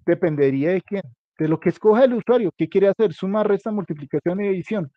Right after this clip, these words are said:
Para este ejemplo lo voy a hacer un poquito más sencillo y tan solo voy a definir matri-, eh, suma de matrix, ¿listo?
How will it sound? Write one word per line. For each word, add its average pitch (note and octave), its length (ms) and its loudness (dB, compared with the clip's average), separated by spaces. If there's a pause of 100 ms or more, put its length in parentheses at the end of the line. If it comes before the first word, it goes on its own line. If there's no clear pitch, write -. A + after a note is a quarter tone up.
(540)
Para F3+ 200 8
este G3+ 220 6
ejemplo G#3 340 4
lo F#3 120 6
voy D#3+ 120 6
a E3+ 60 6
hacer F3 160 2
un F3 100 -2
poquito F#3 400 0
más F#3 140 0
sencillo F3+ 420 0
y E3+ 80 -2
tan C#3+ 200 0
solo F3 240 4
voy F3+ 140 6
a F3+ 40 4
definir E3 380 0 (640)
matri-, A2+ 420 -6
eh, C3+ 300 2
suma E3+ 440 2
de E3 60 0
matrix, C3 560 -6 (280)
¿listo? F3 360 -2